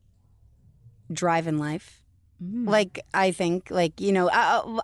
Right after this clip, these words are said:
Speaker 1: obviously physical looks and drive in life.
Speaker 2: Yeah.
Speaker 1: Yeah.
Speaker 2: Um, what is your one deal breaker?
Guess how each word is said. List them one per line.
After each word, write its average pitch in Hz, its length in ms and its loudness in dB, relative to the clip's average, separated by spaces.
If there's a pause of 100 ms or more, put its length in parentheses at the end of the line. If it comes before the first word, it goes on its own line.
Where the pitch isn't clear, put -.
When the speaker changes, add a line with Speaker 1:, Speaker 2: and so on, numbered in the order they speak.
Speaker 1:
obviously 214 280 2
physical 175 360 -2
looks 180 260 -2
and 156 220 0
drive 147 240 -4
in 143 100 -6
life. 127 180 -8
Speaker 2:
Yeah. 196 180 -4 (180)
Speaker 1:
Yeah. - 180 -2 (640)
Speaker 2:
Um, 208 540 0 (300)
what 233 200 0
is 262 100 -2
your 233 120 2
one 190 260 0
deal 170 160 -2
breaker? - 460 -8